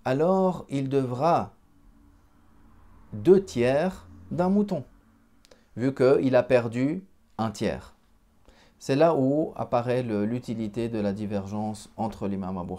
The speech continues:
Hanifa et Abu Yusuf et entre l'imam Muhammad, rahimahumullah. Non. Et si tout le bien imposable, il a été détruit après que la zakat a été due,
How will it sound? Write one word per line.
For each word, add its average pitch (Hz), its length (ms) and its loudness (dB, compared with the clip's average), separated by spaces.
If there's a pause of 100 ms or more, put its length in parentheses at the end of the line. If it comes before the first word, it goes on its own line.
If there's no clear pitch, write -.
Hanifa 101 440 -6 (720)
et 104 100 -4
Abu 95 220 -4
Yusuf 117 460 -6
et 110 260 -2
entre 101 600 -6
l'imam 95 340 -6
Muhammad, 101 460 -8
rahimahumullah. 95 840 -14 (2750)
Non. 98 220 -8 (4000)
Et 135 100 2
si 196 480 -2 (500)
tout 277 220 0
le 254 120 2
bien 220 280 2
imposable, 175 560 2
il 143 120 -2
a 143 40 2
été 131 240 0
détruit 123 380 0
après 151 280 -4
que 175 100 -2
la 156 140 2
zakat 147 400 -2
a 127 80 -4
été 117 260 -4
due, 110 280 -6